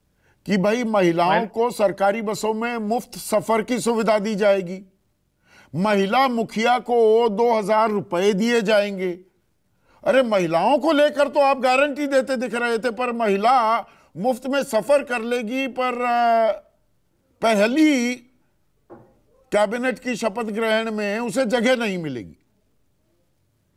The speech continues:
Speaker 2: जी हाँ, ये बहुत, अ, अफसोस की बात है, और शायद कहीं ना कहीं सब राजनीतिक दलों को,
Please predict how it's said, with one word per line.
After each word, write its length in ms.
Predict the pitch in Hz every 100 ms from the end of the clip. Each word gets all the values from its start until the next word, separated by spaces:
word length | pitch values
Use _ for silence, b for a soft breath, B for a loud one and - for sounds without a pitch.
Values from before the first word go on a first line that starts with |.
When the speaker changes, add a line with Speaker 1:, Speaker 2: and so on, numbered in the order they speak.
| _ _ _ _ _ _ _ _ _ _ _ _ _ _ _ _ _ _ -
Speaker 2:
जी 220 | 131 160
हाँ, 360 | 170 180 170 -
ये 100 | 151
बहुत, 400 | 156 156 196 - 143
अ, 300 | 123 120 104 - _ _ - 123
अफसोस 300 | 120 180 -
की 80 |
बात 280 | 165 135 120
है, 180 | 175 247
और 440 | 170 143 139 135 135
शायद 160 | 147
कहीं 240 | 143 143 143
ना 120 | 151
कहीं 200 | 151 170
सब 280 | 160 170 175
राजनीतिक 600 | 160 147 156 151 160 151
दलों 280 | 139 151 160
को, 320 | 196 208